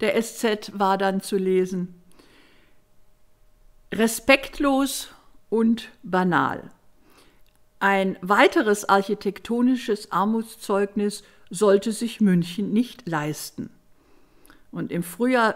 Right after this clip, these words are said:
schob sie nach: "Nachdenken statt Bauen. Für die geplanten Museen gäbe es genügend andere und weitaus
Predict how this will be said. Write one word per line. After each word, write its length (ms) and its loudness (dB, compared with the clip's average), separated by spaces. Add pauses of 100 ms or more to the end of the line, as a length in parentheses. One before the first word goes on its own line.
schob 300 -4
sie 180 -4
nach: 460 0 (520)
"Nachdenken 1080 2
statt 460 -2 (140)
Bauen. 520 0 (760)
Für 240 0
die 140 -2
geplanten 720 4
Museen 640 4 (320)
gäbe 340 2
es 220 -4
genügend 640 4
andere 640 2 (300)
und 240 -4
weitaus 720 0